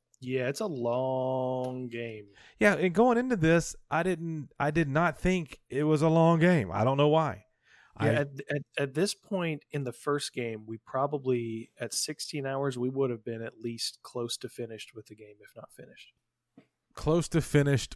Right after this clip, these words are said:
Speaker 2: or n-, not finished?
Speaker 1: If
Speaker 2: Wait.
Speaker 1: not finished.
Speaker 2: Excuse me, that was a burp. Huh? Huh?
Speaker 1: It looked good.
Speaker 2: Uh, it's, it's all good. It's, it's, it's probably fine, bro.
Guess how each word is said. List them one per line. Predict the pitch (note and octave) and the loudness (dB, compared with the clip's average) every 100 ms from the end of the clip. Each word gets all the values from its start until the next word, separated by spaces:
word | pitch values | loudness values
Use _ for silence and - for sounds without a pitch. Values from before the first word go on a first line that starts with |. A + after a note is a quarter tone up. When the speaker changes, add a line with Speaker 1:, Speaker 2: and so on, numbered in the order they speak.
| - | -4
Speaker 2:
or | A#2+ A2+ | 0 0
n-, | G#2+ - | -2 -10
not | A2+ A2+ A#2 A2+ - | -6 0 2 2 -2
finished? | - F#2+ E2 - - - _ _ _ _ _ G#2+ | -8 -8 -8 -14 -16 -18 _ _ _ _ _ -2
Speaker 1:
If | G#2 - | -2 -2
Speaker 2:
Wait. | |
Speaker 1:
not | B2+ B2 - | -2 -2 -4
finished. | G#2 E2 - - - _ - - _ - - _ _ | -18 -16 -16 -18 -20 _ -20 -20 _ -20 -20 _ _
Speaker 2:
Excuse | - - D3+ B2+ | -4 4 4 4
me, | B2+ C3+ | 0 0
that | A2+ G#2 | -2 0
was | A#2 G#2 | 0 0
a | F#2+ | -2
burp. | F2+ F#2+ D3+ E3 - - - _ _ _ _ _ _ _ _ _ _ _ | -4 6 8 8 2 -10 -12 _ _ _ _ _ _ _ _ _ _ _
Huh? | G#2+ A2+ G#3 - _ _ _ _ _ _ _ _ - | -2 2 2 0 _ _ _ _ _ _ _ _ -10
Huh? | G2+ A#2 G#3+ D4+ - _ _ _ _ - | -4 0 0 -2 -8 _ _ _ _ -10
Speaker 1:
It | B2+ | -8
looked | A#2 D#3+ - - | -6 -6 -8 -12
good. | G#2+ G2 A2 _ _ _ | -12 -12 -18 _ _ _
Speaker 2:
Uh, | A#2 A#2 A2+ G#2+ - | 0 2 2 -2 -2
it's, | G#2+ G2 - | -2 -2 -2
it's | A2+ - | -2 0
all | F2+ F2+ | -2 -2
good. | F#2 - - _ _ | -8 -16 -20 _ _
It's, | B2+ A2 - - _ | -4 -4 -6 -20 _
it's, | A2 - - - | -6 -4 -8 -6
it's | A2+ - | -4 -4
probably | - A2 F2+ F#2 | -2 -2 -2 -6
fine, | - F2+ F2 | -8 -8 -8
bro. | F2+ F#2 F#2 | -4 -4 -4